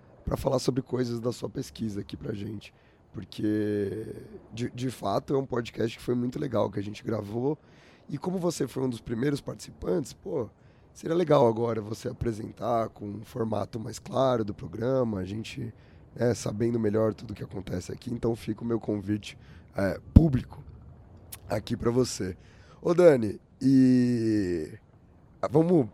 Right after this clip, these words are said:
perguntar o que que você tá lendo essa semana ou a gente vai ter uma triste surpresa de saber que você tá lendo uma coisa chata pra caralho, mais uma vez?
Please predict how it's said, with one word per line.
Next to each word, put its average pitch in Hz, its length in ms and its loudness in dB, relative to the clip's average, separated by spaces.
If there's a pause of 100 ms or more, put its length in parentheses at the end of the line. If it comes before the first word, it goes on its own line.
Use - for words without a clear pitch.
perguntar 127 420 6
o 156 80 8
que 123 140 -4
que - 80 -6
você 117 100 -4
tá 117 120 -4
lendo 113 200 2
essa - 160 -4
semana 170 460 4
ou 175 120 6
a 151 60 10
gente 131 180 2
vai 123 160 4
ter - 140 -8
uma 117 200 2
triste - 580 0
surpresa 107 680 0
de 98 120 -6
saber 110 360 0
que 127 120 -10
você 123 180 -8
tá 110 160 -6
lendo 110 180 0
uma 107 80 -4
coisa 101 220 -6
chata - 340 -8
pra - 140 -8
caralho, 95 480 0 (360)
mais 110 320 2
uma 107 160 0
vez? 78 360 -10